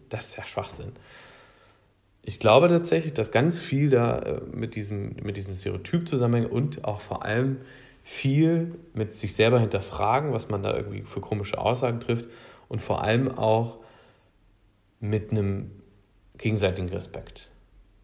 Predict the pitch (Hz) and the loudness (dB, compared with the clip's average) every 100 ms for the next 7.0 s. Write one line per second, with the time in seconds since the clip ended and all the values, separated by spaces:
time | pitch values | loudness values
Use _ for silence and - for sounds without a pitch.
0 | _ _ _ _ _ _ _ _ _ _ | _ _ _ _ _ _ _ _ _ _
1 | _ _ _ _ - - - - - _ | _ _ _ _ -20 -20 -20 -20 -20 _
2 | _ _ 104 101 160 185 - 123 107 92 | _ _ -4 4 6 6 4 2 2 0
3 | 95 139 147 117 117 - 117 113 95 - | 4 4 4 0 2 2 2 0 -4 0
4 | 104 135 135 127 120 95 101 - 104 120 | 2 2 2 2 2 -2 -4 -6 -6 -4
5 | 113 104 - 98 95 98 113 110 104 107 | -2 -4 -6 -10 -8 -6 -4 -2 0 0
6 | - - - - 98 110 107 101 101 | -2 -4 -8 0 0 2 -2 -4 -6